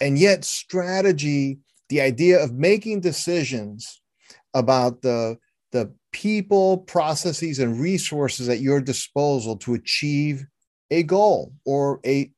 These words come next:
set of important goals. That's really what strategy is in a nutshell. And you do that every day.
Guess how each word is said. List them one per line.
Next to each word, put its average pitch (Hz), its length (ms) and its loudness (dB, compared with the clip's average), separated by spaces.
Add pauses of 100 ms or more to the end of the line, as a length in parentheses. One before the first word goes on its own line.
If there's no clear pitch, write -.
set 180 300 2
of 165 100 2
important 160 480 -2
goals. 98 420 -4 (720)
That's 196 280 2
really 190 180 6
what 135 160 2
strategy 117 580 -2
is 113 200 0
in 113 80 -6
a 113 80 -2
nutshell. 131 420 2
And 165 100 -2
you 233 120 4
do 196 160 0
that 170 160 6
every 139 240 0
day. 113 420 0